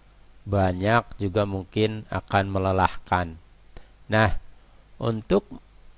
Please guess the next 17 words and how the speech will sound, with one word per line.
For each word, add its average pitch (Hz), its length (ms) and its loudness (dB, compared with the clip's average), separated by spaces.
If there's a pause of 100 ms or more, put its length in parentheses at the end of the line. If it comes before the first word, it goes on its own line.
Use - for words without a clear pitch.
(260)
konfirmasi 123 1200 4
permintaan 117 800 0
pertemanan 113 720 2
yang 107 240 4
banyak, 123 480 4 (160)
baik 101 400 0
ratusan 104 640 4
maupun 98 480 0
ribuan, 101 880 2 (960)
kita 123 400 2
akan 123 320 2
menggunakan 107 960 0
cara 107 560 4 (160)
yang 104 320 4
sederhana, 98 880 2 (640)
cara 107 320 8
yang 101 240 2